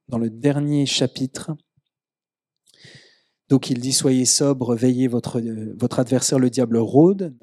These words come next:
Nous l'avons vu tout à l'heure. Mais il dit ensuite, « Résistez-lui avec une foi ferme. »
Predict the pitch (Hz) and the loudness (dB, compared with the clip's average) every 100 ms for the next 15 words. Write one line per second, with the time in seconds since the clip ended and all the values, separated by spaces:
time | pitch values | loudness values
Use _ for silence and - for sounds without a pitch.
0 | 117 127 123 120 117 117 110 110 104 - | -10 -4 0 0 -2 -6 -6 -10 -14 -14
1 | 113 123 - - 107 117 160 - _ _ | -4 -4 -2 -4 -2 -2 -2 -4 _ _
2 | _ _ _ _ _ - 127 120 147 135 | _ _ _ _ _ -6 -2 2 2 2
3 | - - - 160 143 - - 147 156 147 | 0 -2 0 0 0 -2 2 2 4 4
4 | 135 - 120 - 123 110 - 147 113 107 | 4 -2 -8 -6 -6 -6 -4 -4 -2 -6
5 | 101 | -12